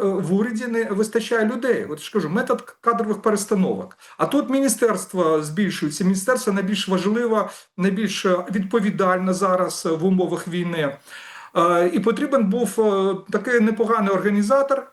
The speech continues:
і в той же час людина, яка вміє знаходити і тримати політичні баланси. Тому що, е, навколо Міноборони, в процесі оборонних закупівель, е, е, е,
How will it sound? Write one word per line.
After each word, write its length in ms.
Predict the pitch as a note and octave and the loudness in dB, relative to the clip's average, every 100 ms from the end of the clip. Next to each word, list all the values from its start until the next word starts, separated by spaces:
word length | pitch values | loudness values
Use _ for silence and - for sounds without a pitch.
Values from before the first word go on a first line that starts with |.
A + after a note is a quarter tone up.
| - | -14
і 60 | |
в 80 | A3 | -8
той 180 | - C4+ | -2 0
же 120 | A#3+ | 0
час 460 | - F#3+ D3 - G#3 | 0 0 0 -2 0
людина, 480 | A3+ G#3 D4 B3 | 0 0 0 0
яка 340 | E3+ G3 G3 A#3+ | 0 0 2 0
вміє 560 | F3+ G3+ C4+ B3+ A#3+ - - _ _ | 2 2 0 -2 -4 -6 -18 _ _
знаходити 880 | - E3+ B3+ C4+ G#3 G3+ F#3+ F#3 F#3 | -4 2 2 2 0 0 0 0 0
і 20 | |
тримати 500 | F#3 G3 G3 C4 - | 0 0 0 0 -4
політичні 560 | A#3 F3+ E3 F#3+ F#3+ F3 | -4 -2 -2 -2 -4 -4
баланси. 580 | D#3 D#3+ A2 G#2 - - - - | 0 0 -2 -4 -8 -14 -18 -4
Тому 220 | A3+ C4 | 0 0
що, 300 | - A3+ F#3 - - _ - | 0 0 0 -6 -20 _ -2
е, 180 | G3+ G#3 | 2 4
навколо 480 | B3 C#4 C4+ - A3+ | 4 2 2 2 4
Міноборони, 640 | A3 G#3 F#3 F#3+ F#3 E3+ | 4 4 2 2 2 0
в 80 | F3+ | -2
процесі 400 | A#3+ A#3+ C#4 - | -2 0 0 0
оборонних 360 | A3 A#3 A3+ G#3 | 2 2 2 0
закупівель, 800 | G3 G3+ F#3+ F#3+ F#3 F3 E3+ D#3+ | -2 -2 -4 0 0 2 0 2
е, 280 | D#3+ D#3 D3 - _ _ _ - | 2 0 -4 -10 _ _ _ -2
е, 60 | E3 | 2
е, 920 | E3 D#3+ D#3 D#3+ F3+ E3+ D#3+ F#3+ | 4 4 2 -2 0 2 2 2